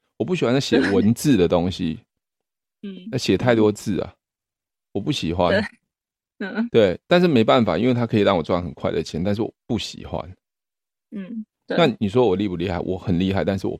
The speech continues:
Speaker 1: 不喜欢。但是没有办法，
Speaker 2: 嗯。
Speaker 1: 因为我要负担所有的开销。
Speaker 2: 对，
Speaker 1: 对，
Speaker 2: 没错。
Speaker 1: 那如果换到爱多美呢？爱多美没有，没有办法赚快钱，像保险一样，到现在都没有超越，没办法超越，超越我保险。
Speaker 2: 嗯。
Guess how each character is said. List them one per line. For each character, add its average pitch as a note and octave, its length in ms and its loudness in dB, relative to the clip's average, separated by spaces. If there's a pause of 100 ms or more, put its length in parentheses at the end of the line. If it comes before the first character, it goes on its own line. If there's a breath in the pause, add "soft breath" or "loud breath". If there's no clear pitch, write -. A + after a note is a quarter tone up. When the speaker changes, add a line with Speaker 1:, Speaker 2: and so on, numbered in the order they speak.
Speaker 1:
不 A2 100 -2
喜 - 260 -12
欢。 D#2+ 240 -8 (560)
但 B2 120 4
是 A#2 80 2
没 F#2 120 2
有 E2+ 80 2
办 E2+ 200 0
法， E2 140 -8
Speaker 2:
嗯。 - 40 -4
Speaker 1:
因 G2+ 80 2
为 - 20 2
我 F#2 120 2
要 E2+ 100 0
负 G2 220 -6
担 F2+ 160 0
所 E2+ 140 -4
有 D2+ 60 -2
的 D#2 60 -4
开 D#2 160 -6
销。 - 340 -10 (1120)
Speaker 2:
对， F3+ 180 -6 (180)
Speaker 1:
对， - 280 -4
Speaker 2:
没 F3 160 -10
错。 D#3 120 0
Speaker 1:
那 C#3 100 4
如 D#3 100 4
果 D3+ 80 8
换 C#3+ 120 2
到 C#3 80 2
爱 B2 120 4
多 A#2 120 4
美 G2 200 2
呢？ D2 280 -6 (140)
爱 D3+ 100 2
多 E3+ 140 4
美 C#3 100 4
没 F#2 180 4
有， A2 80 2
没 A#2+ 180 2
有 B2 120 6
办 G2+ 160 4
法 D2 80 0
赚 F2 240 -2
快 F#2+ 240 0
钱， - 320 -8
像 F2+ 320 -2
保 D#2 200 -2
险 C#2+ 200 -8
一 C#2 100 -8
样， D2 200 -6
到 C3 100 6
现 C3+ 160 2
在 A#2+ 120 4
都 A#2 100 4
没 G2 140 2
有 C#2+ 180 -2
超 D#2 280 -2
越， E2 120 -4
没 G2 140 -2
办 G2+ 120 2
法 C#2 80 -2
超 D#2 280 -6
越， D2+ 200 -6 (920)
超 - 220 2
越 A#2 80 2
我 E2 100 0
保 D2 220 -2
险。 - 200 -8
Speaker 2:
嗯。 - 60 -20